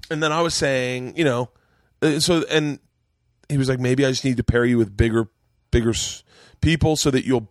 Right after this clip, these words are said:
be a little more respectful, so that the show will be not a, the Bert show of Bert losing his mind." I go, "But those are the shows I like. I like when T J comes in and fucking spins out of control, and the whole fucking show is about trying to reel him in, or, or Todd Glass, or fucking Zach, or whatever.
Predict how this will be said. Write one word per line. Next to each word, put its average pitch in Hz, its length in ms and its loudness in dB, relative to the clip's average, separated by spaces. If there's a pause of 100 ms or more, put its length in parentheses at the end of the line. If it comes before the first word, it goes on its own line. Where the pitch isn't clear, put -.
(120)
be 135 100 0
a 135 60 2
little 127 200 2
more 120 120 2
respectful, 147 600 -2 (160)
so - 160 0
that 117 160 -4
the 110 60 -8
show 131 300 2
will 120 160 2
be 120 240 0
not 113 360 0
a, 117 60 -2
the 107 240 -4
Bert 117 260 0
show 95 460 0
of 98 160 -4
Bert 113 220 0 (380)
losing 110 300 0
his 107 140 -4
mind." 165 200 2
I 120 60 0
go, 113 100 2
"But 107 120 -4
those 139 160 2
are 127 40 -6
the 120 60 -6
shows 113 220 0
I 101 60 -2
like. 82 340 0
I 117 60 2
like 110 260 2
when 107 100 0
T 107 140 -4
J 101 160 0
comes 104 300 -2
in 101 220 0 (240)
and 104 120 -4
fucking 113 280 -2
spins 110 380 -2
out 104 120 0
of 95 60 -12
control, 95 480 -2 (200)
and 117 120 0
the 101 60 2
whole 113 140 0
fucking 113 300 -4
show 113 160 2
is 107 100 -2
about 95 160 -2
trying 107 200 0
to 101 60 -4
reel 104 220 0
him 104 100 -2
in, 113 160 0
or, 98 140 -6 (200)
or 107 280 0 (240)
Todd 120 260 0
Glass, 113 460 2
or 107 100 0
fucking 110 460 -2
Zach, 117 480 0 (240)
or 127 120 0
whatever. 180 360 2